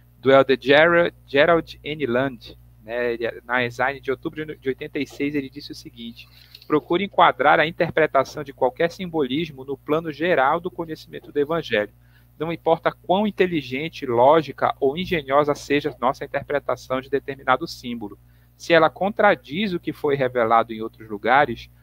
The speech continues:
podemos presumir que esteja errada." E é sobre isso que eu quero falar com vocês agora, sobre a superinterpretação, né, a suprainterpretação dos símbolos ou a subinterpretação dos símbolos.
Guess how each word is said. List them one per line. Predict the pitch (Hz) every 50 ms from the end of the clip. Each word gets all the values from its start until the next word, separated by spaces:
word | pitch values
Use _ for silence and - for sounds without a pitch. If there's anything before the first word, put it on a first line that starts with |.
| _ _ _
podemos | - 170 151 139 139 143 143 143 -
presumir | - - 147 147 151 147 143 135 120 117 120 120 -
que | - 147
esteja | 143 120 - - 117 113 113 120 120 - -
errada." | - 139 131 117 110 101 98 95 - - _ _ _ _ _ _ _ _ _ _ _
E | - 147
é | 147
sobre | - - - 151
isso | 165 -
que | - 165
eu |
quero | - 170 156 151
falar | - - 143 135 135 -
com | - 131
vocês | 123 120 117 - 127 113 110 110
agora, | 101 - 110 127 147 151 135 117
sobre | - - - 135 131 131 139 139 147 - - _ _ _ _ -
a | 120 113 107
superinterpretação, | - - - - - - - - - - - 233 262 - - 220 196 196 190 - - 151 - - 147 139 - 135 120 - - - 147 170 160
né, | 135 127
a | 123
suprainterpretação | 120 - - - 185 196 - 180 165 - 147 127 - - 131 123 - - 123 - - 127 123 131
dos | 123 120 120
símbolos | - - 135 143 160 165 151 - - - _ _ _ - - _ _ -
ou | 151 165
a | 170 170
subinterpretação | - - - - 190 202 196 165 170 170 - - 156 147 143 - 143 139 131 - 139 131 - - 139 127
dos | 120 123 120 -
símbolos. | - - 123 117 110 110 104 107 - _